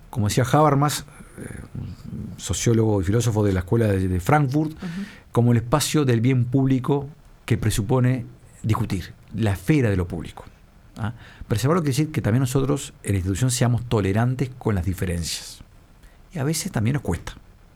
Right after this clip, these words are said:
Speaker 1: ¿sí? Tolerantes con las diferencias diciendo, ¿cuál es el límite de las posiciones individuales de lo aceptable? El límite es el reci-, el respeto recíproco.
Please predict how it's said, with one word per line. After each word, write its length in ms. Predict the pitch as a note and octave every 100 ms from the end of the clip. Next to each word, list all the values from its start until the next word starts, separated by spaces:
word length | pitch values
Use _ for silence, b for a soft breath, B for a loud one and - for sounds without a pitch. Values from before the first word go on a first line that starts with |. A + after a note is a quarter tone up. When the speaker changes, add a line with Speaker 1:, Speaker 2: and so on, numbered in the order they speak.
| -
Speaker 1:
¿sí? 220 | - - C3 B B B B B B -
Tolerantes 360 | A2 D3+ G3
con 80 | D#3
las 60 | B2+
diferencias 260 | D3 D#3+
diciendo, 260 | D#3+ D3 B2+ B B B -
¿cuál 180 | - G#3+
es 120 | -
el 160 | - C#3
límite 360 | D#3+ F#3 F#3
de 40 | D3+
las 100 | A#2+
posiciones 460 | B2 A2 D3 C#3+
individuales 280 | B2+ A2+ D3
de 60 | C3+
lo 80 | A#2+
aceptable? 560 | G#2+ - G#2 E2+ F2+
El 140 | F2+ C3
límite 320 | D#3+ E3+ D#3+
es 80 | C3+
el 80 | A2
reci-, 340 | G#2 - D3+
el 140 | A#2+
respeto 440 | G#2 G#2 G#2+ C3 D3
recíproco. 640 | G#2 G#2 G#2+ - - -